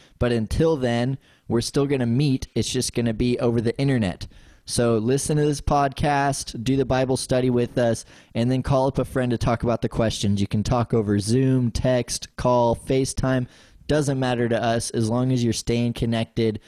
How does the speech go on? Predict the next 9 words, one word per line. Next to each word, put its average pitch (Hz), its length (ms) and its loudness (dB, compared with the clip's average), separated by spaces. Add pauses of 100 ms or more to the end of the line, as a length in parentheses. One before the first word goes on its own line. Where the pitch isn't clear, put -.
(260)
and, 107 360 0
uh, 101 200 0
keeping 123 400 -2
the 110 60 0
community 110 560 0
going 107 540 0
of 101 220 -2
Rethink, 107 540 -2
of, 143 140 -6